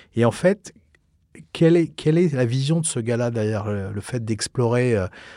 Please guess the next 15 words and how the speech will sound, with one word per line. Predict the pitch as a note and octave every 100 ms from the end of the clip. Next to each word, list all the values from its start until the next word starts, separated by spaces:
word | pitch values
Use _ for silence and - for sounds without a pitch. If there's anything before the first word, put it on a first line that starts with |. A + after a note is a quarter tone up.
| - -
d'aller | A2 A#2+
se | -
payer | B2+ A#2+ C3
des, | A#2 G2+ G2 G2 - - _
des | G#2+ A2
contrées | - C3+ - - C3
froides | - - C#3+ B2+
en | A#2
hiver, | B2 A#2+ C3+ A#2
c'est | A#2+
plus | - A2+
marrant, | A#2+ A#2 B2
des | G#2
contrées, | - A#2 A2 - A#2+ A#2
euh, | G2